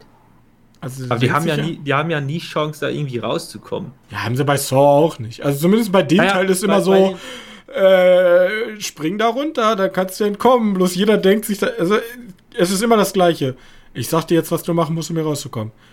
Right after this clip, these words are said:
Speaker 1: „Nee, mach ich nicht.“ „Oh, jetzt ist zu spät. Okay, jetzt fang ich mal an.“ „Aua, aua, mir tut alles weh. Äh, ich bin tot.“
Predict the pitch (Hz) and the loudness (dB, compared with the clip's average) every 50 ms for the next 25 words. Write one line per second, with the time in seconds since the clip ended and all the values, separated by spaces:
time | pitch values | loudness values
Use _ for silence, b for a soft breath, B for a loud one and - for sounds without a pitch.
0 | b b b b 185 226 254 254 220 214 - - 156 127 - 135 120 110 - - | b b b b 4 4 6 6 4 2 0 0 -2 -4 -4 -6 -8 -8 -10 -14
1 | _ _ _ - 220 208 196 170 175 185 185 233 220 - - 208 - - - 180 | _ _ _ 0 2 4 4 4 2 0 -2 -4 -6 -4 -4 -6 -6 -2 2 2
2 | 151 135 - 139 139 - 170 151 143 - - 170 165 160 151 - - 156 160 147 | 2 2 0 -2 -2 0 0 0 0 0 -2 -6 -6 -6 -6 -6 -4 -2 -2 -2
3 | 131 123 120 - b b b b b b b b b b - 170 180 208 220 220 | -2 -4 -6 -10 b b b b b b b b b b 2 4 4 6 6 6
4 | 214 220 208 185 185 202 202 190 180 175 160 156 147 - 175 175 - 185 190 196 | 4 4 4 2 0 2 4 4 4 4 2 0 -2 -2 -4 0 2 2 2 2
5 | 202 185 170 - 180 175 170 160 147 135 143 143 131 - - 139 113 - - - | 0 -2 -2 -2 0 2 2 2 2 0 0 0 0 -2 -4 -8 -8 -10 -12 -12
6 | - - | -14 -16